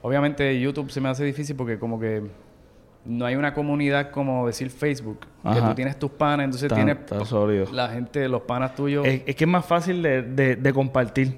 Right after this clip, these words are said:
Speaker 1: Exacto. Sí,
Speaker 2: Es más
Speaker 1: porque
Speaker 2: fácil, es
Speaker 1: es de
Speaker 2: una plataforma que es más fácil de compartir.
Speaker 1: Sí, porque es de tú a tú también. La gente que tengo ahí son mis amistades, que comparten lo mío con amistades de ellos y amistades de amistad, y sigue por ahí en un chain reaction.
Speaker 2: Sí.
Speaker 1: El, el YouTube, pues,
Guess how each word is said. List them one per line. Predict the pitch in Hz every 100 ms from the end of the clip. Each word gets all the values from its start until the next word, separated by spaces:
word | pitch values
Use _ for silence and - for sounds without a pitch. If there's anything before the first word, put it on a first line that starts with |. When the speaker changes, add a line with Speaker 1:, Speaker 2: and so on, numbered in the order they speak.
| -
Speaker 1:
Exacto. | 123 131 127 - 101
Sí, | -
Speaker 2:
Es | 151
más | 165
Speaker 1:
porque | 160
Speaker 2:
fácil, | 151 151 165
es | 139
Speaker 1:
es |
de | 151
Speaker 2:
una | 185 202
plataforma | 202 196 190 208 190
que |
es | 143 135
más | 143 151
fácil | 160 151
de | 151
compartir. | 139 131 123 104
Speaker 1:
Sí, | 104
porque | - 196
es | 156
de | 165
tú | 170
a | 165
tú | 170
también. | 170 156 156 190
La | 151
gente | 135 135 151 151
que | 147
tengo | 143 147
ahí | 147
son | 139 143
mis | 143
amistades, | 147 147 - 190 160
que | 143
comparten | 131 127 123 143
lo | 143
mío | 147 135
con | 135
amistades | 123 110 135 135
de | 160
ellos | 160 139
y |
amistades | 123 113 135
de | 135
amistad, | 143 143 180 190
y | 156
sigue | 139 143
por | 147 147
ahí | 147
en | 156
un | 143 139
chain | 147 143
reaction. | 143 131 110 - 117
Speaker 2:
Sí. | 104
Speaker 1:
El, | 123 123
el | 131 120
YouTube, | 160 185 165
pues, | 143 135